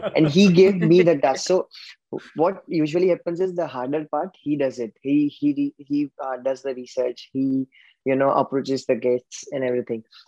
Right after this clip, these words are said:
Speaker 2: So this time he gave me the task of, you know, doing the due research and then, uh,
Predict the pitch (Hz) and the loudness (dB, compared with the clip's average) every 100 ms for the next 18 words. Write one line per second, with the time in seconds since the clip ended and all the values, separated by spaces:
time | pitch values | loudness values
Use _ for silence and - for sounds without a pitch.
0 | - 139 131 151 196 196 156 175 160 170 | -2 0 2 2 4 2 4 2 2 2
1 | 170 165 147 135 - 143 139 _ 135 135 | 2 2 0 -2 -2 -4 -4 _ -8 -4
2 | 139 135 139 139 135 131 131 127 120 135 | -4 -2 -4 -2 0 2 2 -2 -4 -4
3 | 123 - 143 143 - 135 123 123 123 127 | -6 -4 -2 -2 -4 -8 -4 -4 -4 -4
4 | 123 117 | -2 -2